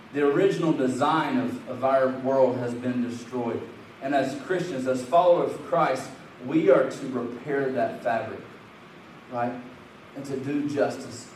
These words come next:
to sew in the, the justice, to set people free, right? And not just sit in our churches or sit in our homes and do nothing, but to set others free.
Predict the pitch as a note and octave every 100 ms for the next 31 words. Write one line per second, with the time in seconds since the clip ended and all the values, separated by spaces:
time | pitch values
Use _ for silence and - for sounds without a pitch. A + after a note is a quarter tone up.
0 | - - - C#3+ B2+ - - D#3+ D#3 D#3
1 | C#3+ C3+ B2+ A#2+ A#2+ B2 A#2+ A#2+ B2 -
2 | - G2+ - - - - - - C3 -
3 | F3 - D3+ C3+ B2 - - C#3+ C3 A#2+
4 | G#2+ - - - - - - - - -
5 | - - - D#3+ - - C#3+ - - D#3
6 | C3+ - - - - - - - - C#3
7 | B2+ G#2+ - A#2+ A#2+ A#2+ - - - -
8 | - - - - E3+ E3 - A#2+ G#2+ -
9 | B2+ B2 B2 A#2+ A#2+ G#2+ A2 G2+ G2+ G#2
10 | B2 A#2+ - - - - - - - -
11 | - A#2+ - A2+ - - B2+ B2 A#2+ A#2
12 | G#2+ - - - G#2